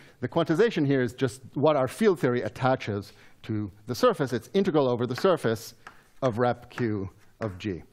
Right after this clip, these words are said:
So this is a category that's a deformation of the quasi-coherent sheaves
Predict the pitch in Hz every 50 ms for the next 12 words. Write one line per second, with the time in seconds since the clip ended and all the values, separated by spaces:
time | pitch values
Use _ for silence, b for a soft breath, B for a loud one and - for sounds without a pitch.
0 | b b b b b b b b b b b - 120 127 160 156 143 127 131 -
1 | - - 254 277 247 160 156 143 139 143 123 131 120 110 - 110 101 113 - -
2 | 120 123 135 151 143 - 117 95 95 104 - - 117 117 113 104 95 104 - -
3 | - 117 110 107 110 - 113 98 113 107 101 95 95 - - 117 107 101 95 90
4 | 92 - -